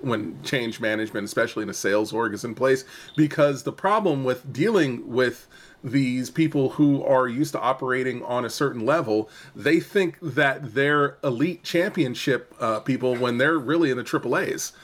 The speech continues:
And it's like, okay, uh, like Wolf of Wall Street, when he walks in and just instantly crushes a sale, and these guys don't even make that kind of money in a month,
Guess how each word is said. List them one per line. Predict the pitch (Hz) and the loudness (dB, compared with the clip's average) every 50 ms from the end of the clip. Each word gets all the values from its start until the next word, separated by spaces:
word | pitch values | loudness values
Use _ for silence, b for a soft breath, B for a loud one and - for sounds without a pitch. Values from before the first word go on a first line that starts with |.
| B B B B B - | B B B B B -2
And | 143 135 139 | 0 0 0
it's | 143 143 - - | 0 -4 -4 -2
like, | 165 139 131 131 - - - - - | 2 2 2 2 0 -4 -8 -2 2
okay, | 165 196 - - 135 110 107 110 131 - - _ | 2 2 2 2 0 0 0 0 -4 -8 -8 _
uh, | 131 131 123 123 123 113 | 0 0 2 2 2 2
like | 127 131 135 123 113 | 2 2 2 2 0
Wolf | 123 160 165 165 | 0 0 0 0
of | 156 127 | 0 0
Wall | 131 139 160 170 | 2 2 2 2
Street, | 156 - - 143 117 107 - | 0 -2 -2 2 2 2 2
when | 113 117 113 | 0 -4 -4
he | 110 135 | -2 -2
walks | 131 117 139 135 135 131 131 - - 143 | -2 2 2 2 2 2 0 -2 -2 -2
in | 147 156 147 123 107 101 B B B B B B _ | 0 0 0 0 -2 -4 B B B B B B _
and | 147 131 135 127 127 113 | 0 0 0 0 0 -2
just | 113 135 120 - - - _ _ _ _ | -4 -4 -4 -4 -8 -12 _ _ _ _
instantly | 165 156 160 156 - - 156 139 131 139 127 | 0 2 2 0 0 -2 -4 -2 -2 -4 -4
crushes | 131 - - 160 156 147 - 151 135 123 | -4 -2 0 0 0 2 0 -6 -8 -8
a | 113 | -8
sale, | - - 156 160 160 147 131 120 113 | -4 0 0 2 4 2 2 0 -2
and | 120 117 | -4 -6
these | 127 135 135 139 | -4 -4 -4 -2
guys | - 143 131 131 131 131 120 - | 0 0 2 2 2 0 0 -4
don't | - 143 139 135 135 135 139 | -10 -8 -4 -2 -2 -2 -2
even | 131 120 117 | -4 -4 -4
make | 120 123 127 123 | -4 -4 -2 0
that | - 123 - | 0 -2 0
kind | - 131 123 | 0 -2 -4
of | 120 120 | -2 -2
money | 120 123 120 120 | -4 -4 -4 -4
in | 110 98 | -6 -6
a | |
month, | 98 101 113 156 175 110 92 95 - - | -6 -4 0 0 0 0 0 -4 -8 -16